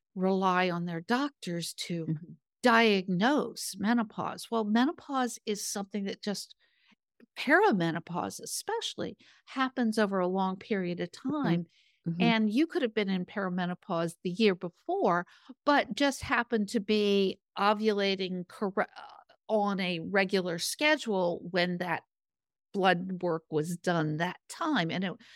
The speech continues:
Speaker 1: there was no rhyme nor reason. He just drew the blood. He didn't even say, "Come in on the fifth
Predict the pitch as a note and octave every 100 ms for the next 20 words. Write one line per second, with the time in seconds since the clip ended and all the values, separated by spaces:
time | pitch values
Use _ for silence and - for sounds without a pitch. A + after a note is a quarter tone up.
0 | - - G3 F#3 F#3+ F#3+ F#3+ G3 F#3+ F#3
1 | F3+ - _ _ _ _ _ G#3 G#3+ G#3+
2 | G3+ F#3+ F#3 G#3+ E4 E4 A#3 G#3+ G3 A3
3 | G3 G3+ - E3+ G3 G3+ F#3 F3 E3+ A#3+
4 | C#4+ G#2+ - G#3 G#3+ B3+ A#3 G3+ F3+ -
5 | F3 F3 E3 - - _ - G#3+ G#3 F#3+
6 | F3+ E3+ E3+ -